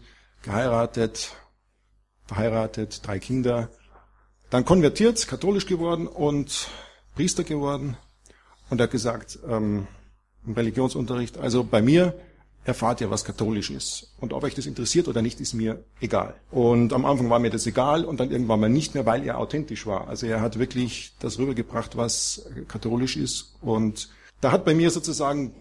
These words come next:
ein theoretischer Ansatz, ein, ein theoretischer Beginn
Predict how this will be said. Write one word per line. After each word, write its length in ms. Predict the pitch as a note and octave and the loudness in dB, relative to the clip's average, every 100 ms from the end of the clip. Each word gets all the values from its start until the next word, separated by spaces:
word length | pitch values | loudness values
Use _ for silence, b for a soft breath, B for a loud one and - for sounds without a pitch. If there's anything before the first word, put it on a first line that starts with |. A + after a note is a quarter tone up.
| - | -20
ein 220 | - C#3 A2+ | -8 -6 0
theoretischer 1080 | D3 C3 E3 - D#3 E3 D3 C#3+ C#3 C3+ - - | 2 4 4 2 0 2 4 2 2 -2 -8 -8
Ansatz, 720 | - C3+ D3 C#3 C3+ - - | -4 -2 0 -2 -2 -2 -2
ein, 720 | - A2+ A2+ A2 - C2+ C#2 - | -2 -2 0 -2 -6 -10 -10 -8
ein 140 | G#2+ | -6
theoretischer 540 | - A#2 B2+ C3 A#2+ | -2 0 0 -2 -4
Beginn 420 | A2 A2+ B2 C3+ | -2 -2 0 -2